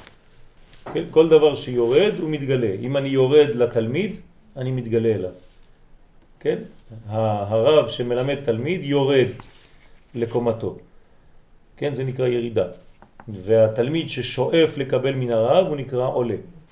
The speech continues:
כן? אז זה נקרא עלייה או ירידה. כשאנחנו עולים לארץ ישראל, לא בכדי זה נקרא עלייה, כי אנחנו מעלים את המן הכי גדולים. עלייה לארץ ישראל זה עליית מן גדולה מאוד,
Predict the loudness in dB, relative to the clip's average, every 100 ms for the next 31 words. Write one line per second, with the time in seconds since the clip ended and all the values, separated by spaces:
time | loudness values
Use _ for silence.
0 | -20 -20 -20 -20 -20 -20 -20 -16 -14 -14
1 | -20 -20 _ _ _ _ -14 -8 -8 -8
2 | 0 2 2 2 2 4 4 0 -4 -4
3 | -2 -4 -6 -14 -18 _ -20 -20 -20 -20
4 | -20 -20 -20 -20 -20 -20 -20 -20 -6 0
5 | 0 0 -2 -2 -2 0 0 -4 -8 -2
6 | 0 2 0 -4 -16 0 2 2 -2 -6
7 | -6 -6 -6 -10 -6 0 0 2 0 0
8 | -4 -18 _ _ -20 -20 -8 -4 -2 -4
9 | -4 -2 -2 -2 -4 -4 -4 -2 -2 -2
10 | -6 -8 -4 -4 -4 -8 -12 -20 -20 -20
11 | -20 _ _ -20 -18 -8 -2 0 2 0
12 | -2 -8 -8 0 0 0 -2 0 -2 -4
13 | -6 -6 -2 0 0 -2 -4 -4